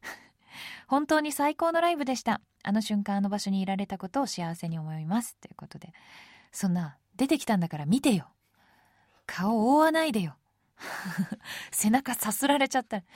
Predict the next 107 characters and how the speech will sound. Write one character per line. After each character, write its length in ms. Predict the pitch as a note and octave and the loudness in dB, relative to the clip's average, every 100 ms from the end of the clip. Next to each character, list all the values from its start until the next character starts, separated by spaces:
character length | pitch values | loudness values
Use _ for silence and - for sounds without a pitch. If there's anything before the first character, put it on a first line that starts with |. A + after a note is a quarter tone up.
| - - - | -18 -10 -2
具 180 | G3+ D4+ | 4 6
合 160 | F4 | 6
悪 280 | F4 E4 F4 | 6 4 2
い 60 | C4 | 0
み 120 | F3+ | -2
た 80 | F3 | -4
い 40 | |
に 60 | E3 | -6
な 80 | |
っ 20 | D#3+ | -10
ち 80 | D3+ | -16
ゃ 40 | |
っ 40 | |
た。 100 | _ _ _ - - _ _ | _ _ _ -20 -20 _ _
で 80 | G3 | -2
も 120 | F#3 | 0
よ 80 | A3 | 2
か 100 | F4+ | 2
っ 40 | |
た 120 | F#4+ D#4 | 2 0
で 100 | B3+ | 0
す。 140 | - | -4
そ 140 | F#3+ | -6
ん 40 | F#3 | -4
な 100 | F#3 | -4
興 220 | A3 A#3 | -2 -2
奮 220 | B3 B3+ | -2 -4
し 60 | - | -2
て 100 | B3+ | -4
い 60 | |
た 100 | B3+ | -2
だ 140 | C4+ C4+ | -2 -4
け 100 | C4+ | -4
た 140 | C#4+ | -4
な 140 | C#4 G3+ | -2 -2
ら 100 | E3+ | 0
ね、 260 | B3 D4+ - | -2 -2 -4
い 140 | G#3+ | -2
い 60 | G3 | -2
思 220 | F3 G3+ | 0 0
い 60 | G3+ | 0
出 100 | G#3 | 0
に 140 | G#3 | 0
な 120 | A3 | 0
っ 40 | A#3+ | -2
た 100 | G#3 | -8
か 120 | F3 | -8
も 100 | F3 | -10
し 100 | - | -6
れ 120 | G3 | -2
な 120 | A3 | 0
い 60 | A3+ | 0
で 120 | G3 | -2
す 120 | - | -4
ね。 240 | F3+ A#3+ B3+ - - - - | 0 0 0 -6 -18 -18 -4
あ 40 | G#3 | 0
の、 60 | |
七 240 | G#3 - F4 | 0 2 4
月 240 | F4+ F4+ | 2 2
頃 220 | F4 D4 | 2 2
で 100 | F3+ | 2
す 140 | E3+ F#3+ | -2 -2
ね、 240 | C4 D4+ D#4 - | -2 -2 -6 -6
あ 120 | F#3+ | -4
の、 180 | F3+ F3 | -2 -2
幕 240 | G3 G#3 | -4 -4
張 200 | G3+ G3 | -4 -4
と 80 | F#3+ | -6
い 60 | F3+ | -8
う 20 | |
と 120 | F3+ | -8
こ 120 | F#3 | -6
ろ 80 | F#3 | -4
で 140 | E3+ | -6
行 120 | E3+ F#3 | -4 -2
わ 140 | A3 | 0
れ 60 | A#3 | 2
ま 120 | A#3+ | 0
し 60 | |
た 80 | - | -2
が、 140 | F#3+ - - - - | -4 -4 -10 -6 -2
マ 120 | F#4+ | 2
ク 140 | B4 | 4
ロ 80 | G4 | 2
ス 100 | - | 0
っ 40 | |
て 100 | - | -10
い 80 | E3+ | -8
う 100 | D#3+ | -10
作 260 | - E3+ - | -12 -16 -10
品、 200 | E3+ E3+ - | -8 -8 -4
皆 160 | F3 | -4
さ 160 | F#3 E3 | -4 -8
ん 80 | F3 | -10
聞 120 | - F3 | -14 -12
い 20 | |
た 100 | F3 | -10
こ 100 | G3 | -8
と 100 | F3 | -6
あ 60 | G3 | -6
る 60 | |
と 100 | - | -4
思 120 | F3 | -2
い 60 | A3 | 0
ま 100 | B3 | 0
す 100 | F#3+ | -2
が、 160 | F#3 | -4